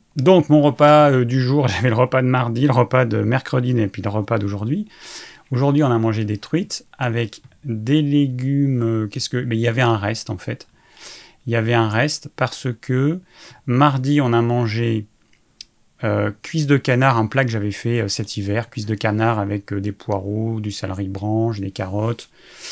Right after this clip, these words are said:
Et c'était un truc que j'avais congé, j'en avais fait beaucoup. Donc on a mangé ça avec du magret parce qu'il y avait une seule cuisse de canard pour trois. Et, euh, alors en entrée, il y a toujours une salade, hein. Salade variée, euh, salade verte, tomate, euh,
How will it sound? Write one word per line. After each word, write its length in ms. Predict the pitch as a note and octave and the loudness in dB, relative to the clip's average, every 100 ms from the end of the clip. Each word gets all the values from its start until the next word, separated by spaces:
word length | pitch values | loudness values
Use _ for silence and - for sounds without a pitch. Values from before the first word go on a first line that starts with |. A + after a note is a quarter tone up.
| - - - _ | -14 -16 -20 _
Et 80 | A2+ | -8
c'était 280 | - G2+ G#2 | -6 -6 -4
un 120 | G2+ | -4
truc 160 | G2 G#2+ | -4 -6
que 60 | |
j'avais 200 | G2 F#2 | -6 -8
congé, 360 | - G2+ G2+ C3 | -6 -6 -4 -2
j'en 80 | G#2 | -4
avais 120 | F#2+ | -6
fait 140 | - | -6
beaucoup. 440 | F#2 F#2 - F3 F#3 - - _ | -8 -6 0 0 -2 -14 -20 _
Donc 140 | A#2+ A#2 | -6 0
on 100 | A#2+ | 2
a 80 | A#2 | 2
mangé 220 | A2+ A2+ | 2 0
ça 200 | - B2+ | 0 -2
avec 300 | - B2+ A2 | -2 -4 -4
du 80 | G#2+ | -2
magret 240 | A2 A2+ | -2 -2
parce 120 | A2 | -6
qu'il 80 | - | -8
y 40 | |
avait 100 | G2+ - | -10 -6
une 120 | C3 | -6
seule 160 | - A#2 | -4 -6
cuisse 160 | A2+ | -8
de 60 | G#2 | -8
canard 240 | G#2 F#2 | -8 -10
pour 180 | - - | -10 -16
trois. 260 | - E3 G#3+ _ _ _ _ _ _ - - - - _ - | -6 -4 -6 _ _ _ _ _ _ -12 -12 -20 -20 _ -2
Et, 280 | C3 B2+ | 2 4
euh, 180 | A#2+ A2+ A2 | 4 2 0
alors 140 | B2 G#2+ | -2 0
en 80 | |
entrée, 240 | B2 A#2 C#3 | 0 0 -2
il 20 | |
y 40 | |
a 20 | A#2+ | -2
toujours 220 | - A#2 | -4 -6
une 60 | |
salade, 320 | G2+ G2+ F#2 F#2+ | -4 -6 -8 -10
hein. 120 | A#2 | -12
Salade 300 | - B2 A2 | -4 -2 -2
variée, 540 | G2+ F#2 F#2+ G#2 A2 G#2+ | -4 -6 -4 -2 -2 -4
euh, 80 | |
salade 320 | F#2+ - G2+ F#2 | -6 -6 -6 -4
verte, 340 | F#2+ G#2 - | -6 -8 -12
tomate, 580 | - F#2+ F#2 G2 G2+ - | -8 -6 -4 -6 -8 -10
euh, 260 | F2+ F2 | -12 -12